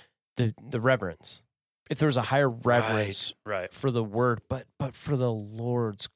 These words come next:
Speaker 2: Right.
Speaker 1: glory, then, then it would be addressed.
Speaker 2: Yeah.
Speaker 1: It would be dealt with. But now, if you do that, oh my goodness, you're a bigot, right?
Speaker 2: Right,
Speaker 1: Like, you're,
Speaker 2: right.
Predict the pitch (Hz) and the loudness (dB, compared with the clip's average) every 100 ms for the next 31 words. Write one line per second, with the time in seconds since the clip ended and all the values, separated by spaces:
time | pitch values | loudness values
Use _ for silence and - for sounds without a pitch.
0 | - 117 110 127 139 131 101 87 92 101 | -6 -2 2 4 4 4 0 -8 -12 -14
1 | _ _ _ _ _ _ _ 143 131 123 | _ _ _ _ _ _ _ 2 2 0
2 | - 135 131 117 123 110 147 101 78 - | -2 0 0 0 -2 0 0 -2 -8 -10
3 | - - - 98 92 _ _ _ _ _ | -12 -12 -10 -10 -10 _ _ _ _ _
4 | _ 143 151 143 117 113 107 104 101 - | _ 4 4 4 2 -2 -2 -2 -6 0
5 | 131 127 156 175 - - 160 - 143 120 | 0 4 4 6 4 4 4 4 0 4
6 | 139 208 143 107 92 104 - _ _ _ | 6 6 6 2 0 -2 -4 _ _ _
7 | _ _ _ _ _ 143 131 101 87 85 | _ _ _ _ _ 2 2 2 -4 -10
8 | - 120 117 95 98 - 120 113 95 - | -2 0 0 -4 -4 -6 -4 -4 -4 -8
9 | 107 107 123 196 190 107 82 92 107 131 | -8 -6 0 0 2 -2 -6 -6 -2 0
10 | 165 127 131 110 135 131 113 101 98 | 2 4 4 2 2 2 0 -4 -12